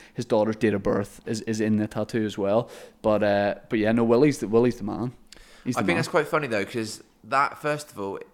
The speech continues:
Speaker 2: when you have a shit tattoo, it should be shit.
Speaker 1: Yeah,
Speaker 2: But
Speaker 1: yeah.
Speaker 2: you've got a
Speaker 1: It's a
Speaker 2: shit tattoo, but done well.
Speaker 1: It's a lovely tattoo.
Speaker 2: Yeah,
Speaker 1: And, like,
Speaker 2: like
Speaker 1: people are always going, "Just get a henna, get something, like, temporary."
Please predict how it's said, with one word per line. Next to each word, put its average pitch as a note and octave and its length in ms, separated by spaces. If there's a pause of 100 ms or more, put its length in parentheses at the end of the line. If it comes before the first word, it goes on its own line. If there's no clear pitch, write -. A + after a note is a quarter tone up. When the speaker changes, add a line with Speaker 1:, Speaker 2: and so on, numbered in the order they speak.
(580)
Speaker 2:
when C#3 300
you D#3+ 80
have D3 160
a B2+ 40
shit - 300
tattoo, D2 500 (800)
it G2 160
should - 240
be B2+ 140
shit. - 440 (160)
Speaker 1:
Yeah, G2 440
Speaker 2:
But A2 80
Speaker 1:
yeah. A#2+ 80
Speaker 2:
you've A#2 100
got B2+ 240
a A#2 160
Speaker 1:
It's - 140
a B2 80
Speaker 2:
shit - 260
tattoo, A#2+ 320
but - 100
done F#2+ 220
well. F#2+ 300
Speaker 1:
It's C3 120
a C3 60
lovely A2 540
tattoo. A2+ 540
Speaker 2:
Yeah, B2 280
Speaker 1:
And, C#3 80
like, C3+ 200
Speaker 2:
like - 280
Speaker 1:
people D3+ 220
are C#3 60
always A#2+ 240
going, A2+ 200
"Just D#3+ 220
get B2+ 140
a A#2 40
henna, A2 440 (420)
get C3+ 180
something, A#2+ 320
like, G#2+ 160
temporary." C3+ 520